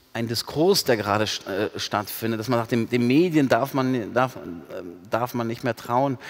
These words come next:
Ich, also ich traue mir gerade nicht zu, eine Perspektive da, da zu geben. Es tut mir leid, dass ich da so vage bleiben muss.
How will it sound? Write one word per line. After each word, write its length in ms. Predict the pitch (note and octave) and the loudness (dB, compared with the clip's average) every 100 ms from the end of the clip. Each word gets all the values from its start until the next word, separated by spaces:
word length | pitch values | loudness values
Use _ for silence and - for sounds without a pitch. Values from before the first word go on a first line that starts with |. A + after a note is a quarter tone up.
| - - - - - - _ - - - - - - _ _ - - - | -14 -14 -18 -20 -20 -20 _ -18 -16 -16 -18 -20 -20 _ _ -20 -20 -16
Ich, 180 | - - - - | -14 -14 -18 -6
also 160 | - A#2 | -2 0
ich 80 | D#3 | 0
traue 240 | - C#3 | 2 2
mir 80 | C#3 | 2
gerade 220 | B2+ B2 | 2 0
nicht 120 | A2+ - | 0 -8
zu, 200 | - C3 | -8 -4
eine 140 | B2 | -2
Perspektive 760 | B2+ A#2 A#2 - - B2+ A2+ D#2 - | -2 -2 -4 -8 -6 0 2 0 -6
da, 220 | G2+ G2+ G2 G2+ - F#2 | -2 -2 -2 -10 -16 -14
da 120 | F#2+ | -14
zu 120 | - | -14
geben. 200 | - G#2+ | -16 -16
Es 120 | A#2+ | -16
tut 160 | - B2 | -16 -12
mir 60 | |
leid, 220 | G#2+ G#2+ G#2 | -8 -8 -8
dass 80 | |
ich 120 | G2+ - | -14 -12
da 140 | G2+ | -12
so 220 | G#2 G2 G#2 - | -12 -16 -16 -12
vage 320 | G2+ A2 A2 | -4 -4 -4
bleiben 400 | G#2 F2+ G2 G2+ | -10 -10 -10 -12
muss. 300 | G2+ - - | -14 -14 -18